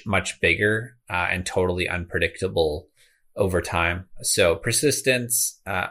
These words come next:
focus, and then assuming that you have shelter and assuming that you have some semblance of health and hopefully food on the table, family and friends, just, just try to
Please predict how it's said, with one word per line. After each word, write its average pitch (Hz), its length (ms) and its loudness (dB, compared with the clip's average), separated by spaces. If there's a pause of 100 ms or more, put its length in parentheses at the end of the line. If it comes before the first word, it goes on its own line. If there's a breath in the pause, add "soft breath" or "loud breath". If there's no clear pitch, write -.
focus, 113 800 2
and 101 180 0
then 95 440 0 (280)
assuming 131 720 4
that 107 200 6
you 107 100 0
have 101 280 6
shelter 101 760 6 (200 loud breath)
and 98 120 -2
assuming 110 300 2
that 92 160 0
you 95 120 0
have 92 420 4 (400)
some 101 400 2
semblance 92 600 2
of 90 140 2
health 101 460 2
and 87 260 -6 (260)
hopefully 92 800 0 (140)
food 101 360 0
on 92 140 2
the 92 80 -4
table, 95 340 2
family 90 340 -2
and 90 120 -6
friends, 90 300 0
just, - 240 -4 (480)
just - 220 2
try 98 300 6
to 92 680 2